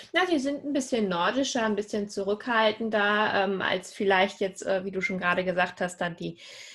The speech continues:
die, äh, Menschen in, die Menschen in Indien beispielsweise oder auch in Thailand, die sind da wesentlich offener. Das ist natürlich so. Ähm,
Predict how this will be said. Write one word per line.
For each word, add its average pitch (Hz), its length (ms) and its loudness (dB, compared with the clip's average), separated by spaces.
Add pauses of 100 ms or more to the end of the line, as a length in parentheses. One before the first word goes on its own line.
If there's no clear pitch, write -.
(180)
die, 185 320 2
äh, - 460 2
Menschen 185 480 0
in, 180 280 -2
die 151 480 -4
Menschen 147 460 -4
in 180 100 -4
Indien 180 580 2
beispielsweise 165 800 2
oder 160 180 0
auch 175 120 -4
in 180 140 -4
Thailand, 175 600 2
die 165 240 -2
sind 170 220 -6
da 160 120 -2
wesentlich 165 500 -6
offener. 156 500 -2
Das 165 140 -6
ist - 160 -10
natürlich 135 540 -10
so. 143 240 -6 (580)
Ähm, 240 340 0